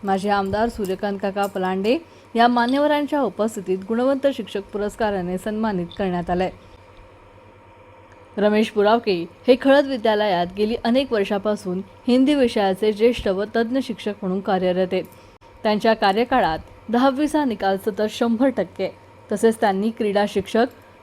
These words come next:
स्काउट मास्टर, जिल्हा प्रशिक्षक, नाट्य दिग्दर्शक, चित्रकला ग्रेड परीक्षा मार्गदर्शक म्हणूनही यशस्वीपणे काम केले. "मी सावित्रीबाई फुले बोलते,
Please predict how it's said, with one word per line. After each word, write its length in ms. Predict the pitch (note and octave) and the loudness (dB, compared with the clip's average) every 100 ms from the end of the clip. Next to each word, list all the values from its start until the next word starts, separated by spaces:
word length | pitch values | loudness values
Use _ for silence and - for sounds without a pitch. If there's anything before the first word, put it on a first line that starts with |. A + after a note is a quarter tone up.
| - | -8
स्काउट 280 | - B3 C#4+ | 4 6 6
मास्टर, 460 | C#4+ C#4 - C#4 | 2 0 2 2
जिल्हा 540 | D4+ D#4 - G#3 G3+ G#3 | 2 -2 -6 -4 -2 -2
प्रशिक्षक, 600 | - G3 A3 C4 - F3+ - - - - | -2 -6 -4 -4 -2 -4 -4 -20 -18 0
नाट्य 340 | G3+ G3 G#3 | 0 2 0
दिग्दर्शक, 540 | G3 F#3 F#3 F#3+ G#3 C#4 - - - - | 2 2 2 0 0 -2 -4 -20 -20 -4
चित्रकला 460 | C4 C#4+ C#4+ C#4+ C#4+ | 0 4 4 4 2
ग्रेड 240 | C4 B3 | 4 2
परीक्षा 540 | A#3+ A3+ A#3 - A#3 B3+ - | 0 -4 -4 -2 -2 -2 -6
मार्गदर्शक 600 | G3+ G3+ A#3+ B3+ B3 F#3 E3 - - - | -4 0 2 2 0 -4 -8 -12 -20 -6
म्हणूनही 520 | A3+ B3 C#4+ B3+ A3+ A3 | 2 4 4 2 2 2
यशस्वीपणे 600 | G#3+ C4+ C#4+ C#4 G3 A3 | 2 -2 -2 -6 -6 -4
काम 220 | F#3 F3 | -4 -4
केले. 280 | F#3 F#3 F3 - - - - - - - | -2 -2 -2 -6 -20 -20 -20 -20 -20 -4
"मी 140 | G3+ A3 | 0 4
सावित्रीबाई 600 | A#3 G3 G3+ G#3+ G#3 G#3+ | 4 2 0 0 0 0
फुले 300 | A3 G3 G3+ | -2 -2 0
बोलते, 540 | F#3+ F3 F3 A3+ E4+ | 0 -2 0 0 0